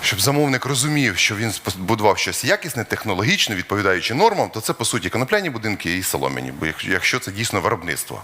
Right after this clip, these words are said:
а не зробив кум, сват, брат, і я так бачу, є такий художник. А, от. Можуть бути оздоблювальні матеріали, їх ще немає в Україні. Це майже немає, ми вже, вже дуже швидко. Оці всі матеріали, бачите, виглядають досить привабливо.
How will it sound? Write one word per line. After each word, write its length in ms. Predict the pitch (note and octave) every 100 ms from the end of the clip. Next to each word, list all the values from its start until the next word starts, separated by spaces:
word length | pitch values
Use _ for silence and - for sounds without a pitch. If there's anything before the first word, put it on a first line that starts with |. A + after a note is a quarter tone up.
| -
а 100 | -
не 120 | F2+
зробив 500 | F2 F#2+ F2+ C3 A#2+ - - - -
кум, 340 | A#2+ B2 A2
сват, 300 | G2 E2 E2+
брат, 320 | D2+ F2 A#2+ - -
і 160 | D2+
я 140 | D2+ F2
так 140 | C#2+ C#2+
бачу, 280 | A#1+ - - - -
є 100 | C#2
такий 220 | C2 -
художник. 400 | - - B1+ - - - - - - - - -
А, 200 | F2+ G2+
от. 300 | G#2+ E2+ - - - - - -
Можуть 280 | F#2 A2+
бути 160 | A2+ C3+
оздоблювальні 500 | D3+ A3+ G#3+ B2+ F#2+
матеріали, 440 | F2 D#2+ C#2 G1+ A1+ -
їх 260 | D#2+ B2 B2+
ще 280 | - -
немає 300 | A#2 G2 D2
в 80 | C2
Україні. 460 | C2+ C#2 C2+ B1+ - - - -
Це 580 | - A2 A#2+ A#2+ A#2+ G#2 -
майже 500 | F#2+ B2 C3+ G#2 F2+
немає, 400 | D#2+ C#2+ A1 G1+ A1+ D2+
ми 160 | G#2
вже, 420 | A2 F#2 F#2+ C3
вже 240 | C#3+ A#2 B2
дуже 260 | A#2 A2
швидко. 440 | G2+ F#2+ E2+ - - - - - - -
Оці 280 | B2 - C#3+
всі 180 | A#2+ G#2+
матеріали, 520 | G#2+ G#2+ A#2 A2+ G#2
бачите, 280 | F2+ C#3+ A#2
виглядають 460 | B2 B2+ G#3+ D#3+
досить 280 | C3 E3 C3+
привабливо. 540 | G2 D#2+ C2 B1+ A1